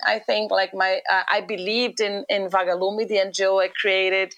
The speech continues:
and I believed in this path so much. And, um, so I,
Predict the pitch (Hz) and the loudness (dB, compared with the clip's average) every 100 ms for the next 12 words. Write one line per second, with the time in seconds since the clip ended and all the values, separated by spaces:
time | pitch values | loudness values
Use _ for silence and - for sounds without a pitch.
0 | - - - 196 196 196 185 202 202 180 | -14 -6 -2 0 0 -2 -4 -2 -2 -2
1 | 196 185 185 - 190 190 - - 208 190 | -2 -2 -4 0 2 2 0 -2 -2 2
2 | 170 180 214 - - - - 196 190 190 | 2 2 0 -6 -6 -10 0 2 2 0
3 | 196 190 - 202 196 196 240 226 | -2 -4 0 0 0 -2 0 0